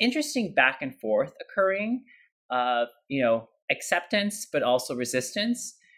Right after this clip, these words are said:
One of the things that I found particularly fascinating is that Asian immigrants were, on the one hand, accepted and welcomed because they were seen as people who came in with, um, more disposable incomes. They were seen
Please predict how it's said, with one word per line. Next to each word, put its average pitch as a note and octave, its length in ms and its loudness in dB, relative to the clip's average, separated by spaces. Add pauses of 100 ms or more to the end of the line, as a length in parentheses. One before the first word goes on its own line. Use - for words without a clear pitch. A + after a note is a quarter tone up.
(180)
One D#3 260 -2
of F3+ 80 -4
the D#3+ 180 -12
things D#3 320 -2
that C#3 140 2
I B2+ 180 2
found A#2+ 400 -2
particularly D#3+ 460 -4
fascinating A#2 880 -2 (320)
is B2 220 -4
that A#2 280 0
Asian E3+ 260 -2
immigrants C3 600 -2 (100)
were, A#2+ 360 0 (100)
on C3 80 -2
the C3 100 2
one C#3+ 220 0
hand, B2 380 -2 (1160)
accepted - 640 -2 (100)
and A#2+ 320 0 (160)
welcomed C3+ 680 -2
because C3+ 400 -2
they C3 120 -2
were B2+ 100 -2
seen C3+ 340 -4
as A#2 180 -4
people B2 420 -6
who A#2 200 -4
came A#2+ 280 -4
in A#2 220 -2
with, G#2+ 200 0 (460)
um, G2+ 340 -4 (100)
more B2+ 220 0
disposable A2 540 -6
incomes. D#3 760 -2
They A#2 160 -2
were A2+ 140 -4
seen B2 400 -4